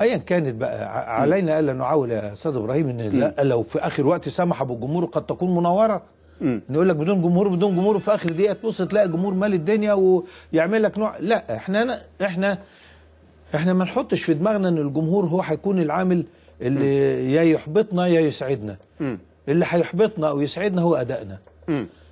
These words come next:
Speaker 1: فما، ما، سيبك من الجمهور بقى دلوقتي، مش عايزين نعتبره لا
Speaker 2: مم.
Speaker 1: عامل إضافة أو، آه، يعني، سلب
Speaker 2: مم.
Speaker 1: في موضوع، آه، فني يعني.
Speaker 2: مم. أبو تريكة سافر مع البعثة وفي حالة معنوية جيدة.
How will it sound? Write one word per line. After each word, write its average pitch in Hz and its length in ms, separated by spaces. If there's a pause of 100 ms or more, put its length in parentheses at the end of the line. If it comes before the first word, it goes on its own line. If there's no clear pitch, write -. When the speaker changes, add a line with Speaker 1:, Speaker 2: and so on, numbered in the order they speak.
Speaker 1:
فما، 147 460
ما، 165 140
سيبك 220 340
من 160 60
الجمهور 160 300
بقى 160 200
دلوقتي، 180 380
مش 151 180
عايزين 160 200
نعتبره 180 480 (400)
لا 143 220
Speaker 2:
مم. 165 60
Speaker 1:
عامل 180 260
إضافة 156 420
أو، 147 440
آه، 110 1080
يعني، 117 600
سلب 180 420 (400)
Speaker 2:
مم. 143 100
Speaker 1:
في 170 280
موضوع، 143 600 (440)
آه، 113 600
فني 131 400
يعني. 85 180 (120)
Speaker 2:
مم. 120 160 (840)
أبو 151 140
تريكة 165 360
سافر 127 320
مع 101 140
البعثة 139 480 (400)
وفي - 140
حالة 123 180
معنوية 107 420
جيدة. 113 440